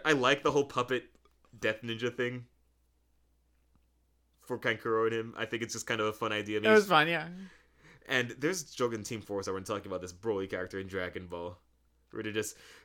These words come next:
Speaker 1: "He's so stupid! Oh, but it's kinda cool, but he's so
Speaker 2: <laughs>
Speaker 1: stupid!" Less full tilt cool because it, it, it runs a bit long in the tooth as the fight goes on, but I understand what he was going for, at least.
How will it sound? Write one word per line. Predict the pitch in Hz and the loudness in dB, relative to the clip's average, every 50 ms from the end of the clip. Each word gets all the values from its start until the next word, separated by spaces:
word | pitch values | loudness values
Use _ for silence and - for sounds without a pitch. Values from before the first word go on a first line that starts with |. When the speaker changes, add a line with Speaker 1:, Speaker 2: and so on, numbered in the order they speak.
| _ - | _ 0
Speaker 1:
"He's | 254 269 302 - - | 4 4 6 6 4
so | - - - 330 339 339 339 | 4 6 8 8 8 8 8
stupid! | 302 - - - - - 359 359 339 339 339 330 302 254 208 180 - - - - - - | 6 4 2 2 4 6 8 8 8 8 6 4 4 4 4 2 -2 -8 -16 -16 -2 2
Oh, | 302 320 330 330 320 | 4 6 6 6 4
but | 320 320 | 6 6
it's | 302 285 - | 6 4 4
kinda | - - 330 339 349 320 311 | 2 4 4 6 4 4 2
cool, | 311 330 330 | 0 0 2
but | 359 359 370 | 6 8 8
he's | 349 302 - | 10 10 8
so | - - - 392 403 403 381 | 6 10 12 12 12 12 12
Speaker 2:
<laughs> | - | 12
Speaker 1:
stupid!" | 190 208 190 - - - - - 339 370 381 - - - - - - - - 294 349 415 - - - - - - - - - - - - - - - - - _ _ _ _ _ _ _ _ _ _ _ _ - | 12 10 8 6 4 6 8 12 12 12 10 10 4 4 4 2 -6 -6 4 8 8 8 8 6 -4 -4 -4 -4 -4 -4 -10 -18 -20 -20 -20 -20 -20 -20 -20 _ _ _ _ _ _ _ _ _ _ _ _ -10
Less | - 131 156 208 208 - | 0 2 2 2 2 0
full | - - - 156 160 | -2 2 4 4 4
tilt | 156 160 180 165 160 | 6 4 0 0 0
cool | - 160 160 156 | 2 4 4 6
because | 151 139 131 143 127 | 6 4 2 2 0
it, | 123 113 107 - | 0 -2 -4 -8
it, | 135 123 117 | -8 -4 -2
it | 127 127 | -2 -2
runs | 117 104 117 117 113 | 0 0 0 0 0
a | 113 | 0
bit | 110 113 107 | -2 -2 0
long | 107 107 110 113 110 | 2 0 0 0 0
in | 110 | -4
the | 113 | -6
tooth | 107 - - 113 107 110 | -6 -4 -6 -4 -4 -4
as | 110 | -4
the | 104 107 | -6 -2
fight | - 107 104 104 101 | -2 -2 -2 -2 0
goes | 107 107 101 101 | -2 -2 0 0
on, | 104 101 101 101 | 0 0 0 -2
but | 98 101 95 95 92 - _ _ _ _ _ _ _ _ _ _ _ _ _ _ _ _ _ _ _ _ _ _ _ - - - - _ _ _ | -2 -4 -4 -4 -6 -8 _ _ _ _ _ _ _ _ _ _ _ _ _ _ _ _ _ _ _ _ _ _ _ -20 -20 -20 -20 _ _ _
I | 151 151 147 - | 4 4 8 8
understand | 156 160 160 147 139 131 - - - - - 139 120 113 110 113 113 | 6 6 8 6 4 6 4 2 2 4 4 6 6 6 4 4 2
what | 113 113 | 0 0
he | 107 117 113 | 2 2 0
was | 113 110 110 | 0 -2 0
going | 107 113 110 113 120 117 | 2 4 4 4 2 0
for, | - - 123 117 120 | 0 0 2 2 2
at | 120 117 | 2 0
least. | 123 127 127 123 123 - - - - | 0 0 0 0 -2 -4 -6 -6 -10